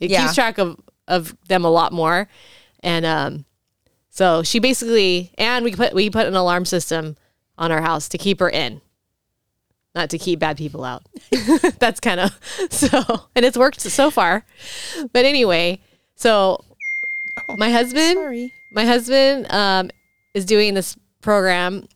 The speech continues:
Speaker 1: from, you guys have heard me talk about the Real A F podcast, and, um, Andy Frisella, who, who is the owner of, or the star of that or whatever, is a businessman, and he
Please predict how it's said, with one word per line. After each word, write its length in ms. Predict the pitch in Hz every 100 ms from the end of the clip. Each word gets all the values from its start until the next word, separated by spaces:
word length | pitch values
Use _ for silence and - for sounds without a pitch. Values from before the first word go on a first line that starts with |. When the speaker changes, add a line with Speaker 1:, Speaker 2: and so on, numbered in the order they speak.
| -
Speaker 1:
from, 400 | - 196 185 175 -
you 140 | 196 180
guys 180 | 196 196
have 100 | 202
heard 140 | 208
me 60 | 220
talk 180 | 220 196
about 220 | 185 175
the 80 | 175
Real 260 | 175 175 175
A 40 | 180
F 240 | 196 190
podcast, 680 | 170 156 143 147 151 - - -
and, 380 | 160 165 170 - _ -
um, 180 | 160 -
Andy 260 | 185 190
Frisella, 540 | 202 208 214 190 180 170
who, 460 | 170 165 170 160 - -
who 280 | 175 170 170 _ _ _ _
is 260 | 170 156 - - _ _ _ _ _ -
the 240 | 165 156
owner 380 | - 196 190 185
of, 520 | 160 170 170 151 - _ _ -
or 160 | 160
the 300 | 160 156 143 147 202 _ _ _ _
star 280 | - 214 196
of 120 | 151
that 200 | 143 160
or 60 |
whatever, 320 | 151 143 143 151 _ _ _ _ _
is 160 | - 180
a 60 | 190
businessman, 880 | 277 254 240 - - 180 175 175 170 -
and 160 | 180
he 500 | 180 208 208 202 190